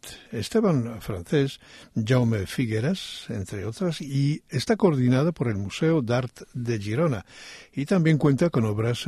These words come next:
procedentes del Museo Cao Ferrat de Sitges y del Thyssen-Bornemisza de Madrid.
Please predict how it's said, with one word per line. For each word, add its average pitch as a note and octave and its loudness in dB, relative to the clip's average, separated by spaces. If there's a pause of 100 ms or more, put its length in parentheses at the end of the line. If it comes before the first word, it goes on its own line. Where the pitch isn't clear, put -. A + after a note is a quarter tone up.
procedentes A2+ -2
del G#2+ -4
Museo B2+ 0
Cao A2 -4
Ferrat G2 -6 (300)
de A#2 -4
Sitges D3+ 0 (520)
y F#3 2
del F3+ 4
Thyssen-Bornemisza A#2+ 0
de C3 -4
Madrid. A2+ -6